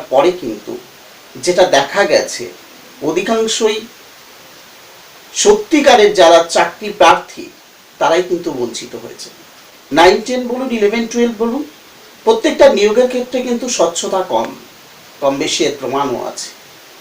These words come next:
এবং আপার প্রাইমারিতে কি পরিমাণে দুর্নীতি হয়েছে তার একটা অডিও কিন্তু already আমি দিয়ে দিয়েছি, এবং আরও যে কি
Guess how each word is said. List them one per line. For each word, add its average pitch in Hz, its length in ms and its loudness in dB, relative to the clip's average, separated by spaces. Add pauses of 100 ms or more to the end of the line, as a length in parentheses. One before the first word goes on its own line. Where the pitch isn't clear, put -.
(520)
এবং 214 300 4 (140)
আপার 262 340 4
প্রাইমারিতে 269 500 2
কি 233 120 -12
পরিমাণে 220 440 -2
দুর্নীতি 202 460 -2
হয়েছে 175 420 0
তার 180 460 4
একটা 175 200 0
অডিও 156 400 2
কিন্তু 147 300 -4
already 127 320 -2
আমি 131 140 -2
দিয়ে 147 200 -6
দিয়েছি, 117 340 -12 (560)
এবং 208 320 4 (300)
আরও 190 280 6
যে 269 220 -2 (540)
কি 190 80 -10